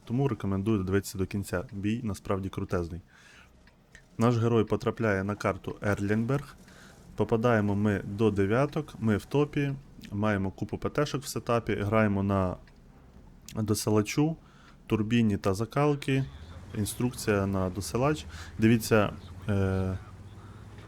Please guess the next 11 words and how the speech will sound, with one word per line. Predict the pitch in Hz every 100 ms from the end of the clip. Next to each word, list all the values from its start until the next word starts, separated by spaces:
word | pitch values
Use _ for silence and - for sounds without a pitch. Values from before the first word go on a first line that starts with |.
| - - - - - - - - -
ремкомплект | 113 123 123 127 127 107
та | -
аптечка | 101 - 151 - 107
у |
нього | 98 120 110
маленькі, | 104 107 92 85 -
але | 98 101 127 139
при | -
цьому | 101 123 117
є | 101
допайок. | 104 104 - 107 104 87